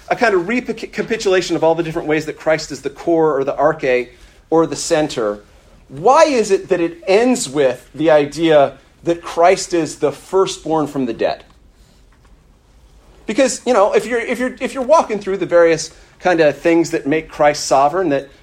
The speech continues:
uh, put Christ above all things, it's a, it's a kind of weird thing to end with, "By the way, firstborn from the dead." So wh-, why is it that the list ends with that? What is Paul trying to do here?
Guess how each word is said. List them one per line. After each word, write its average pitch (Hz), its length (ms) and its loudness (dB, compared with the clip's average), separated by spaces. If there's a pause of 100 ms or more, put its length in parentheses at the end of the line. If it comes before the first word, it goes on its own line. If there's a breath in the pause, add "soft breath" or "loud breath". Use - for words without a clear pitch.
uh, 139 180 6
put 190 260 -8
Christ 147 400 2
above 139 320 2 (320 soft breath)
all 185 180 6
things, 190 400 -4
it's 190 200 -4
a, 170 240 0 (120)
it's 190 180 -2
a 190 100 2
kind 214 260 -4
of 156 220 0
weird 208 260 -2
thing 196 300 0
to 175 160 -4
end 180 200 2
with, 147 320 -2 (220 soft breath)
"By 175 160 6
the 170 60 4
way, 156 120 4
firstborn 147 520 -4
from 135 200 -6
the 127 60 -4
dead." 131 300 2
So 196 220 0
wh-, 196 360 -8
why 294 240 2
is 208 200 4
it 170 200 -2 (360 loud breath)
that 175 360 4
the 180 100 -2
list 214 460 0
ends 208 280 0
with 147 140 -6
that? 156 240 4
What 190 120 0
is 202 100 -6
Paul 185 300 2
trying 170 320 0
to 147 60 -6
do 202 180 -6
here? 139 380 -4